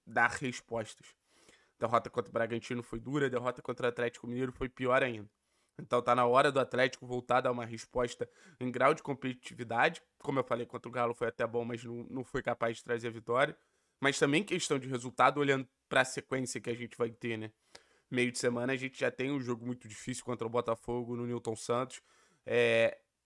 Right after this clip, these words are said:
e assim, vindo de uma vitória, é muito mais fácil da gente ver um Atlético competindo, pensando na confiança da equipe. Então, assim, a expectativa é vencer pra atrair vitória.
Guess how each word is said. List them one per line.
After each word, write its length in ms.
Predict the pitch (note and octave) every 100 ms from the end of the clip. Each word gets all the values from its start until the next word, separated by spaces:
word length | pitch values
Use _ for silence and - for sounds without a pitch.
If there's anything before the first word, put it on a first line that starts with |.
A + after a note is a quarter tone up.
| -
e 100 | B2+
assim, 320 | B2 B2+ A#2+
vindo 720 | A2+ B2 C3 D3+ D3+ D3+ C#3
de 120 | A#2+
uma 180 | B2+ B2
vitória, 560 | A#2+ G2+ C3 C3 A#2+ E2+
é 100 | B2+
muito 300 | B2 C3+ -
mais 200 | C#3+ C#3+
fácil 420 | - C3 C3+ -
da 100 | C#3+
gente 260 | C3 B2+ B2
ver 100 | C3
um 80 | B2+
Atlético 420 | B2+ A#2+ B2 -
competindo, 640 | B2 A#2 A2+ - B2 A#2+ - _ _ -
pensando 360 | B2+ - B2+
na 100 | B2+
confiança 640 | B2 B2+ B2 - B2+ A#2 A2
da 60 | G#2
equipe. 340 | - - _ _ _ _ _ -
Então, 920 | B2+ A#2 B2 A#2+ B2+ C3+ C3+ C3 B2 - _
assim, 440 | A#2+ B2 - A2 - -
a 60 |
expectativa 960 | A2 - A2+ - A#2 - A#2+ A2+ B2 A#2+
é 480 | A#2+ A#2+ A#2+ A2+ - _ _ _ _ _ _ -
vencer 600 | A#2 B2 A#2 D#3+ E3+ F3 _ _
pra 140 | - B2
atrair 300 | - B2 C3
vitória. 440 | C3 - A2+ G#2